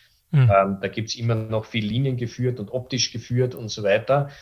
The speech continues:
Speaker 2: Aber wir versuchen da immer einen draufzulegen, ja, und
Speaker 1: <laughs>
Speaker 2: das zu bringen, was es noch nicht gibt, ja.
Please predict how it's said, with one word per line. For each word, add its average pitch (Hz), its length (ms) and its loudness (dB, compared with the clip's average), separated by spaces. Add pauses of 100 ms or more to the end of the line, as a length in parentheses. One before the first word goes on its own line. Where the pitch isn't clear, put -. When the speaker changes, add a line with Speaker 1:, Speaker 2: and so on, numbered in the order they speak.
(200)
Speaker 2:
Aber 110 180 0
wir 117 80 0
versuchen 135 420 -2
da 123 80 4
immer 127 240 0
einen 113 220 0
draufzulegen, 104 760 -4
ja, 113 220 2
und 110 360 -10
Speaker 1:
<laughs> 127 380 4
Speaker 2:
das - 180 -6
zu - 120 -14
bringen, 117 280 0
was 107 140 -2
es 110 140 -8
noch 104 120 -8
nicht 101 280 -10
gibt, - 260 -20
ja. 104 280 -8